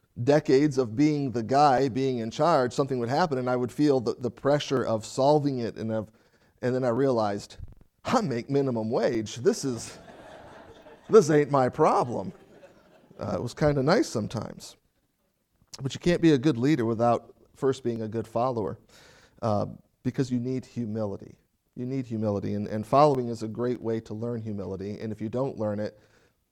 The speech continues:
it comes back to get you when you're a leader. This morning, we're gonna discover seven actions performed by the humble. To obey the command given in First Peter five five requires humility. So we've been doing Christians in conflict with culture,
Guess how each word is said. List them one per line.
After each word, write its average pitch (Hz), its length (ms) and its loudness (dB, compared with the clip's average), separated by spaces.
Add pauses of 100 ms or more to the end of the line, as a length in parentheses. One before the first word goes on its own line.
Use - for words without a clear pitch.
(240)
it - 180 -6
comes 120 260 -4
back 113 280 -2
to 107 60 -10
get 117 280 -8
you 101 120 -4
when 104 160 -6
you're 95 140 -6
a 92 60 -4
leader. 123 380 -6 (960)
This 147 200 4
morning, 175 320 8
we're 156 100 6
gonna 151 180 6
discover 139 460 4
seven 175 380 4
actions 147 440 2
performed 120 800 -2
by 120 240 4
the 107 100 0
humble. 107 540 -6 (800)
To 156 160 8
obey 175 240 8
the 180 100 4
command 160 400 6
given 151 280 4
in 135 100 2
First 151 260 2
Peter 127 240 0
five 131 300 4
five 113 380 2
requires 107 540 -2
humility. 101 500 -10
So 139 180 -2
we've 170 160 2
been 160 100 0
doing 143 240 0
Christians 139 400 -6
in 113 80 -8
conflict 131 420 -6
with - 140 -10
culture, 151 460 -2